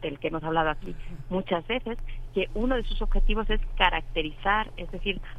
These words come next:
dar detalles lo más que se pueda sobre muchísimos exo-, exoplanetas. Y entonces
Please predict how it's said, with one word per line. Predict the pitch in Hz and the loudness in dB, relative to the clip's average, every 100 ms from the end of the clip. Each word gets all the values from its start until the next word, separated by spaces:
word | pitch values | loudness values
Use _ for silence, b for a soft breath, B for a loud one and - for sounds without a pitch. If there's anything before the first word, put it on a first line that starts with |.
| - | 2
dar | - 202 | 4 4
detalles | 190 180 214 208 202 277 - - - | 2 0 2 0 0 -6 -8 -12 -10
lo | - 160 | -4 0
más | 151 175 208 | 4 4 4
que | - | 0
se | 240 | -2
pueda | 208 220 214 233 | 0 2 2 0
sobre | 220 214 240 - | 0 2 0 -2
muchísimos | 185 185 - 233 190 170 | -10 -10 -8 -6 -2 -2
exo-, | 170 - - 180 | -2 -4 0 0
exoplanetas. | - 175 - 170 160 160 156 - | 2 -2 -2 -2 -2 -2 -4 -6
Y | |
entonces | 165 165 185 | -4 -2 -2